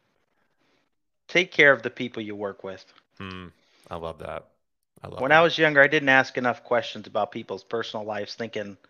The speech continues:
Speaker 1: it was rude or, you know, I don't know. I had this, like, bad advice maybe that I was given to not pry too, too much, but, you know, you
Speaker 2: Yeah.
Speaker 1: don't wanna pry too much, but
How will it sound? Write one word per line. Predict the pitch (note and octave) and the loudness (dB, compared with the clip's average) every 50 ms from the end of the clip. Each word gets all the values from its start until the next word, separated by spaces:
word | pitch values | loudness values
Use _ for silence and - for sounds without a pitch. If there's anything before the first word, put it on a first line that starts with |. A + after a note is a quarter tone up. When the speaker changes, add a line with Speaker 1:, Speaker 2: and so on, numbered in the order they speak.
| _ _ _ _ _ _ _ _ _ _ _ _ - | _ _ _ _ _ _ _ _ _ _ _ _ -4
Speaker 1:
it | A#2+ | -2
was | A#2 A#2 A2+ G2+ A2 | -2 0 -2 -4 -4
rude | G#2+ G#2+ G#2+ A2 A2 A2 G#2+ G#2+ | -8 -8 -8 -6 -6 -6 -6 -6
or, | G2+ G2 G2 G2 G2 G2+ _ _ - | -6 -6 -6 -10 -12 -14 _ _ -14
you | A#2+ A2+ | -10 -8
know, | G#2 G2+ F#2+ F#2 F#2 - - - | -8 -8 -8 -10 -12 -14 -2 2
I | A#2+ A#2+ | 4 4
don't | A#2 | 4
know. | G#2+ G2+ | 4 4
I | G#2+ | 4
had | A#2 C3 C3 B2 | 4 4 4 4
this, | C3 B2 - - | 2 0 0 2
like, | B2 A2 G#2+ - - _ _ _ _ _ _ _ _ _ _ _ _ _ _ _ _ _ _ _ _ _ _ _ _ _ _ _ _ _ _ _ _ _ _ _ _ _ _ _ _ _ _ _ _ _ _ _ _ _ _ _ _ _ _ - | 2 2 2 -2 -8 _ _ _ _ _ _ _ _ _ _ _ _ _ _ _ _ _ _ _ _ _ _ _ _ _ _ _ _ _ _ _ _ _ _ _ _ _ _ _ _ _ _ _ _ _ _ _ _ _ _ _ _ _ _ 8
bad | C3+ C3 C3 C3 B2+ | 10 12 12 12 10
advice | B2 - - A2+ A2+ A#2 A2+ - - | 6 6 6 6 6 6 4 0 -4
maybe | A#2 G#2+ A2 G#2 | -4 -4 -2 0
that | A2 G#2+ | 2 2
I | G#2 | 2
was | G#2 G2+ - | 2 0 -4
given | - A2+ G#2 A2 G2+ G#2 | -4 -4 -4 -4 -6 -2
to | |
not | G2+ A#2 A#2 A2 - - | 2 4 4 4 4 4
pry | - C#3 B2 A#2+ B2 A#2+ | 6 8 10 10 10 8
too, | - - - C#3 | 6 -2 -8 -8
too | B2 - D3 C3+ | -6 -8 -6 -2
much, | C#3 C#3 C#3 C3+ - - - - | 2 2 2 2 0 -6 -8 -2
but, | - A#2 G2+ G2 - - _ - | 0 2 2 0 0 -6 _ -6
you | A2+ | -4
know, | A2 | 0
you | G#2+ | 2
Speaker 2:
Yeah. | - F#3 | 4 4
Speaker 1:
don't | F3 | 4
wanna | D3+ C#3 C3+ | 4 2 2
pry | - - B2+ B2+ B2+ | 2 4 4 4 4
too | - - B2+ | 2 -2 -6
much, | B2 A#2+ A#2+ A#2 - - | -4 -2 -2 -4 -6 -8
but | - G#2+ G2 - | -12 -12 -12 -12